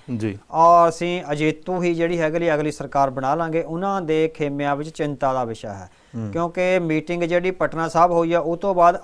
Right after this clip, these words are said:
Speaker 2: ਅਗਲੀ ਮੀਟਿੰਗ ਆ ਜੁਲਾਈ ਦਸ ਬਾਰਾਂ ਕੁ ਨੂੰ
Speaker 1: ਹੂੰ, ਹੂੰ।
Speaker 2: ਦੁਬਾਰੇ ਰੱਖ ਲਈ ਗਈ ਆ। ਪਹਿਲਾਂ ਸ਼ਿਮਲੇ ਸੀ
Speaker 1: ਜੀ।
Speaker 2: ਤੇ ਹੁਣ ਮੇਰਾ ਖਿਆਲ ਕਰਨਾਟਕ ਵਿੱਚ, ਕਿਉਂਕਿ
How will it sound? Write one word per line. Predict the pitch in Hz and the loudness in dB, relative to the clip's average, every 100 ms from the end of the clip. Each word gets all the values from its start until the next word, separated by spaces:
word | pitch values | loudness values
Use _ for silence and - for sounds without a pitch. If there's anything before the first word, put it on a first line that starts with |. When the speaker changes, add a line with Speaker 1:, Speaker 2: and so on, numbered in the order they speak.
| 151 | 0
Speaker 2:
ਅਗਲੀ | 165 196 | 2 0
ਮੀਟਿੰਗ | 185 165 160 156 | 0 -2 -2 0
ਆ | 156 | 0
ਜੁਲਾਈ | 143 143 143 147 | 2 2 4 4
ਦਸ | 143 143 139 | 2 0 0
ਬਾਰਾਂ | 139 131 127 | 0 0 -2
ਕੁ | 123 | -4
ਨੂੰ | 135 | -6
Speaker 1:
ਹੂੰ, | 175 - _ 131 | -8 -12 _ -8
ਹੂੰ। | 117 | -4
Speaker 2:
ਦੁਬਾਰੇ | 151 160 165 170 | 2 4 6 4
ਰੱਖ | 151 156 | 2 0
ਲਈ | 147 | -4
ਗਈ | 139 139 | -4 -4
ਆ। | 139 | -2
ਪਹਿਲਾਂ | 151 165 | 0 0
ਸ਼ਿਮਲੇ | 170 147 139 156 185 | 0 -2 -2 0 0
ਸੀ | 202 202 196 _ - | -2 -8 -10 _ -12
Speaker 1:
ਜੀ। | 110 110 | -8 -2
Speaker 2:
ਤੇ | 190 | -2
ਹੁਣ | 175 | 0
ਮੇਰਾ | 196 185 | 2 2
ਖਿਆਲ | 175 185 | 4 2
ਕਰਨਾਟਕ | 190 175 170 160 165 | 2 2 2 2 -2
ਵਿੱਚ, | 151 147 | -6 -6
ਕਿਉਂਕਿ | 156 147 151 | -8 -6 -4